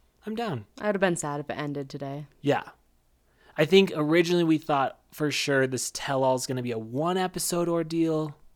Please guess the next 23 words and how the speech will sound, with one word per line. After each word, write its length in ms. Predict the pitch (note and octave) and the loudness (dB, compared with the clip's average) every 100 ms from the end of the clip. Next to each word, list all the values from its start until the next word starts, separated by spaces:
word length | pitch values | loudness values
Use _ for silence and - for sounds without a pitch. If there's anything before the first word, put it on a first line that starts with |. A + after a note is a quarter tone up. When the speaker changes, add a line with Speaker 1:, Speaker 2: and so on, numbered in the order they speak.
| _ _ - C3 | _ _ -18 -6
Speaker 1:
be 120 | C3+ | -4
our 100 | C3 | -4
final 420 | - D3+ D#3+ D#3 | -2 0 2 0
episode. 680 | D#3 D3+ C#3 - D3+ D3 C#3 _ - - - | 0 -2 -8 -2 -2 -2 -6 _ -20 -20 -8
It's 140 | F3+ - | -2 0
like 160 | F#3 | 0
we 260 | D#3 F3+ A3 | 0 0 2
are 80 | A3 | 2
the 100 | F#3+ | 0
podcast 680 | - - D#3+ D#3+ D#3+ D3+ - | -4 -2 0 0 -4 -6 -6
that 180 | A#2+ | -8
just 480 | A#2 D#3 D#3+ D3+ - | -4 -2 -2 -4 -8
won't 540 | C3+ C3+ C3+ - B2 A2+ | -6 -4 -4 -8 -16 -8
die. 360 | G#2+ F#2+ - _ | -6 -6 -12 _
Speaker 2:
Yep. 240 | - D3 | -8 -2
<laughs> 420 | F3 - - - - | 4 4 2 -8 0
We 140 | G3+ | 0
keep 220 | - G3 | 0 -2
on 280 | G#3 A3 A3+ | 0 0 -2
trucking. 340 | F3 - - - _ - - | -4 -6 -14 -20 _ -4 -2
Speaker 1:
<laughs> 320 | - D#3+ E3+ | -4 -8 -12
Sister 500 | - G#3+ A#3+ C4+ B3+ | -4 0 0 2 0
Wives 480 | G3 F3+ F3 E3 | 0 0 0 -2